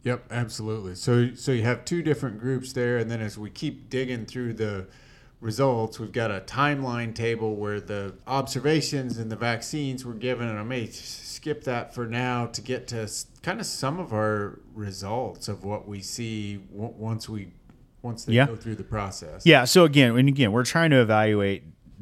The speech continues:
Speaker 2: is this paper something that is relevant to my practice or my operation if you're a producer? Um, and so table four kinda starts this out. So we should, we should go back to the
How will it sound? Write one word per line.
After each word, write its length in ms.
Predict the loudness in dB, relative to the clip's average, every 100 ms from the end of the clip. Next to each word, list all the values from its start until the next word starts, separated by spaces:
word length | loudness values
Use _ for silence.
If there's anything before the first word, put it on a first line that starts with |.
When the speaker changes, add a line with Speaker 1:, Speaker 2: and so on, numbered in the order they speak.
| -6
Speaker 2:
is 240 | 4 4 6
this 280 | 2 2 -2
paper 600 | -6 -2 -2 0 -2 -2
something 640 | -2 0 0 -2 -2 -2
that 160 | -2
is 220 | -2 -6 -6
relevant 680 | -2 0 0 -2 -4 -6 -12 _
to 360 | -12 -6 -4 -4
my 240 | -2 -2 -2
practice 800 | -2 -2 -2 -4 -4 -4 -6
or 100 | -8
my 240 | -6 -4 -2
operation 520 | -4 -6 -6 -6 -6
if 160 | -8 -8
you're 120 | -10
a 20 |
producer? 580 | -6 2 2 4 2 0 -4 -20 -20 -12
Um, 300 | -2 0 0
and 200 | 0 0
so 200 | 2 0 0 _ -2
table 300 | 4 4 4
four 280 | 2 0 2
kinda 260 | 2 2 2
starts 380 | 2 2 2
this 160 | -2 -4
out. 180 | -4 2
So 280 | 4 4 2 -14 -20 -20 -18 -6
we 160 | -4 0
should, 260 | 2 2
we 140 | 2 0
should 180 | 2 2
go 160 | 2
back 480 | 4 4 4 2 -6
to 320 | -6 -4 -2
the 160 | -4